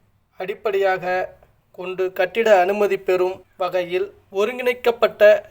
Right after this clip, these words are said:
நடைமுறை அறிமுகப்படுத்தப்பட்டு, இரண்டாயிரத்தி ஐந்நூறு சதுர அடி வரையிலான மணப்பரப்பில், மூவாயிரத்தி ஐந்நூறு சதுர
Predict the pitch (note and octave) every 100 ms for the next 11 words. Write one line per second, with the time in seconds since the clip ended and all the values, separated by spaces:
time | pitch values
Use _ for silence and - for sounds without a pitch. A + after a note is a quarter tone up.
0 | _ - F3+ F3+ F#3+ F#3 F3+ G3+ - _
1 | _ - F#3 A3 A#3 A3+ G#3 G3 F#3+ F#3+
2 | F3+ - G#3 - - F#3 G3+ A3 G#3 G3+
3 | - F#3+ E3+ - F3+ G#3 G#3+ G3+ F3+ D#3+
4 | F3 G3 G3+ F#3 F#3 E3 D#3+ F3 F#3+ F3+
5 | F3 E3+ F#3+ - - _ _ F3+ F3+ G#3+
6 | G#3+ G3 F#3+ F#3+ G3+ G#3 - A3 F#3 G3+
7 | G#3+ G3+ G3 - F#3 D#3+ - F3+ G3+ G#3
8 | F#3+ E3+ D#3 F3+ F3+